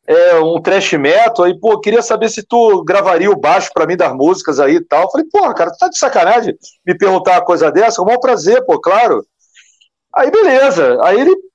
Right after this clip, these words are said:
passou uns meses, assim, uns, acho que umas semanas, né? E ele veio pro, pro Rio.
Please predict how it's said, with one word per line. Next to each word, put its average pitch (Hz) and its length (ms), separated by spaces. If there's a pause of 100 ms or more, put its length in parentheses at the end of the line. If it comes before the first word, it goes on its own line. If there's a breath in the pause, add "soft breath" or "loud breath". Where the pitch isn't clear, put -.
passou 240 400
uns 160 120
meses, 180 440
assim, 185 340
uns, 165 220 (280)
acho 151 140
que 208 80
umas 190 220
semanas, 156 480
né? 151 160 (520)
E 143 100
ele 165 120
veio 175 260
pro, 208 280
pro 208 160
Rio. 196 480